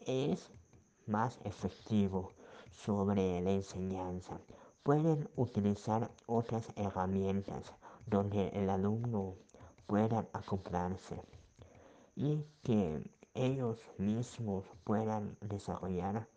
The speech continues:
su propia estrategia de aprender.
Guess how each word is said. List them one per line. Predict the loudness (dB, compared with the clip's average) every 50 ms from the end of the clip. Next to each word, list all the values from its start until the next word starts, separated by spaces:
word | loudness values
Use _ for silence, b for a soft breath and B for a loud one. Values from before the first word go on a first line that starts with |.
| -20 -20 -20
su | -18 -16 -8 -2 0 0 0 0 -2 -6 -4
propia | 0 0 0 0 -2 -4 -4 -2 -2 -2 -4 -6 -8 -8 -10
estrategia | -10 -10 -12 -14 -20 -20 -8 -4 -2 -2 -2 -4 -4 -2 -2 -2 -2 -2 -6 -10 -10 -8 -8 -10 -12 -16 -18 -20 -20 -20 -20 _ B B B B B B B B B B B B B B B 0
de | 2 4 4
aprender. | 2 0 0 0 0 2 2 2 2 2 2 0 -2